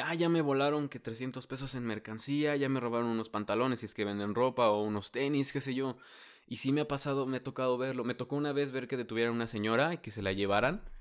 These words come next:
porque se robó como seis pantalones, los, los llevó en una bolsa. De esas que llegan, es que también incluso en el tianguis se ve como las mañas que tienen las personas para robar, ¿no? Porque llegan en bulto, llegan en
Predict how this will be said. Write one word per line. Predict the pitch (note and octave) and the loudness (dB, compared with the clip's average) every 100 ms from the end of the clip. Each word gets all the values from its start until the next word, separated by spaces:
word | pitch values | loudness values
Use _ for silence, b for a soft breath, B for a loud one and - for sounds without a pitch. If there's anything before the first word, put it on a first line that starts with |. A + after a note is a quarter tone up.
| b b - - - | b b -20 -20 -4
porque | G#2 G2+ - G#2 | 0 0 -2 -6
se | - G#2 | -2 -2
robó | G2+ G2+ G2 G2+ G#2+ A2+ A2+ A2 G#2+ - - - - - - _ - | -2 -6 -2 2 4 4 4 2 0 -4 -8 -10 -12 -16 -20 _ -12
como | G2+ G#2+ | -8 -6
seis | B2 A#2 | -4 -4
pantalones, | - C#3 F#2+ A2 C3 A#2 | -2 -2 -2 -2 0 -2
los, | G#2 G2+ A2 | -4 -8 -6
los | G#2 G2+ | -4 -2
llevó | G2+ | -4
en | G#2+ | -2
una | A#2 | -4
bolsa. | A2 A2+ A2+ G2+ | -2 -4 -4 -6
De | G2+ | -6
esas | D3+ D#3 | -6 -6
que | C3 A#2 | -6 -4
llegan, | A#2 C#3+ D3 C#3+ - b b b b b _ - | -4 -2 -4 -6 -12 b b b b b _ -6
es | C#3+ | 0
que | - | 2
también | D#3+ D#3 F3 F3+ E3 - | 6 6 6 2 -4 -6
incluso | C3 C3 C3+ C#3 | -4 -2 -4 -2
en | E3+ | -2
el | C3+ | -2
tianguis | B2+ C3 C#3+ | -2 -4 -6
se | A#2+ | -6
ve | A#2+ A#2+ | -6 -4
como | C3 C3 | -2 0
las | A2 A2+ | 0 2
mañas | B2 C#3+ C#3+ | 2 2 0
que | B2 | -2
tienen | A#2 B2+ | -2 0
las | A#2+ - | 0 0
personas | G2+ A2 A2+ A2+ | -4 -2 -6 -2
para | G#2 G2 | 0 0
robar, | G2 G2+ G2 G2 | 0 0 0 0
¿no? | G2+ C#3 F3 - | -4 -4 -6 -12
Porque | A2 - | -12 -8
llegan | G#2 A2+ C3 C3+ | -4 -4 -4 -4
en | G#2 G2+ G#2 | -4 -4 -4
bulto, | A2+ B2+ B2+ C#3+ D3 | -2 -2 0 0 0
llegan | C3 A2+ A#2 G#2+ | 0 -4 -4 -4
en | F#2+ F2+ - | -6 -8 -12